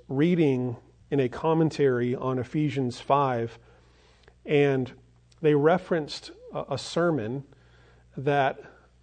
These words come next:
Augustine preached. This, Augustine was one of the early church fathers. This goes back to the, uh, early centuries of the Christian church. And in this sermon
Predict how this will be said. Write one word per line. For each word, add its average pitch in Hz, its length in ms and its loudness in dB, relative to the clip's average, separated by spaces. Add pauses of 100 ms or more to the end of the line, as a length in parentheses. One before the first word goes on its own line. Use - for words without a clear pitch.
(500)
Augustine 131 840 -4 (280)
preached. - 560 -6
This, 143 180 -10
Augustine 147 540 -2
was 139 160 0
one 147 100 2
of 139 60 0
the 143 60 -2
early 147 420 -2
church - 340 -4
fathers. 143 720 -2
This 156 160 -8
goes 139 260 0
back 139 340 -2
to 135 80 -12
the, 123 220 -6 (460)
uh, 120 220 -8
early 151 300 0
centuries 151 800 -4
of 139 200 -6
the 131 80 -6
Christian 139 460 -6
church. - 480 -10 (720)
And 160 220 2
in 185 240 2
this 190 160 4
sermon 143 720 -2